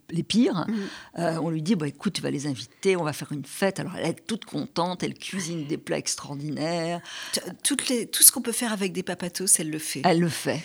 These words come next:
Speaker 1: Elle est très douée, elle a plein d'imagination, elle est heureuse de les, de recevoir. Et les Legrand vont venir,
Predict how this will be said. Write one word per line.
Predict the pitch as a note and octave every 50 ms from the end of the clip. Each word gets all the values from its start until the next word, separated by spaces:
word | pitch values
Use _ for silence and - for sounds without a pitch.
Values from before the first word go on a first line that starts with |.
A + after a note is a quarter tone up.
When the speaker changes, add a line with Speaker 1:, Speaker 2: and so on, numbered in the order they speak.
| -
Speaker 1:
Elle | - E3 F#3+
est | F3+ -
très | - - G#3 F#3
douée, | F#3+ D#3+ F3+ E3+ F3+
elle | E3+ D#3+
a | D3+
plein | - F3+ A3 A3
d'imagination, | F#3 F3 E3+ D3 C#3+ - D3 - - C#3+ C#3+ - - G#3 G#3+ G3
elle | F3 E3
est | D#3+ E3+
heureuse | F#3 G3 G3+ F#3+ G3 G#3 G#3+ F#3+ -
de | D#3
les, | C#3 B2+ C3 C3+
de | C#3+ C3+
recevoir. | - E4+ - D#3+ D3+ D#3 F#3+ A#3+ C#4 - - - -
Et | - G3
les | G#3 A3 G#3
Legrand | F#3+ F#3 D#3+ D#3 D3 D3+ D#3+
vont | A#2 B2 C3
venir, | C3 B2 C3+ C3+ C#3+ D#3+ G#3 B3 C#4 D#4+ F4 F4+ A3 -